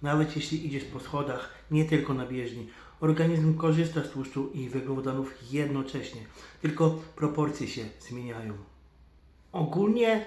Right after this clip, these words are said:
na początku treningu pierwsze dziesięć dwadzieścia minut dominują węglowodany,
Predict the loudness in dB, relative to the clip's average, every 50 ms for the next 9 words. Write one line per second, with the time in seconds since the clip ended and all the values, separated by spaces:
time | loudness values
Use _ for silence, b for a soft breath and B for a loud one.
0 | -2 0 0 0 0 -2 -2 -2 0 0 0 0 -2 -2 -2 0 2 4 6 8
1 | 8 6 6 2 0 -2 -6 -6 -6 -6 -4 -4 -4 0 2 2 2 4 2 2
2 | 0 -2 -4 -4 -2 0 2 2 2 0 0 -2 -8 -14 -10 -6 -2 0 2 2
3 | 4 4 4 4 2 0 -2 -4 -4 -4 -2 -2 -2 -2 -2 -2 0 0 0 2
4 | 2 0